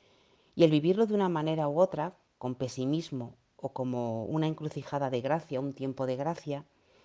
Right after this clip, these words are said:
va a depender mucho, pues, de la respuesta que demos a una pregunta, ¿no? ¿A quién esperamos?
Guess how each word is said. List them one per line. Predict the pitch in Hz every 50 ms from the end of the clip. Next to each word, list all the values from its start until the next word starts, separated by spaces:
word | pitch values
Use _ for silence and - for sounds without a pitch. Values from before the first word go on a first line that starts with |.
| _ _ - - - _ - 147
va | 160
a | 190
depender | 226 - - 214 214 202 214 208
mucho, | 202 208 214 214 214 - - 220 220 226 - _ - _ _ _ _ _ _ _ _ _ _ _ _ - - -
pues, | - 143 135
de | 143
la | 135 135
respuesta | 135 131 - - 165 156 196 185
que | - 147
demos | 143 147 156 160 156 -
a |
una | 139 135 135 123
pregunta, | - 117 117 113 117 120 120 117 113 107 104
¿no? | 113 143 190 - _ _ _ _ _ _ _ _ _ _ _ _ _ _ _
¿A | 139 139 135
quién | - - 160 175 165 147
esperamos? | 131 117 - - - 113 104 104 107 110 117 151 175 -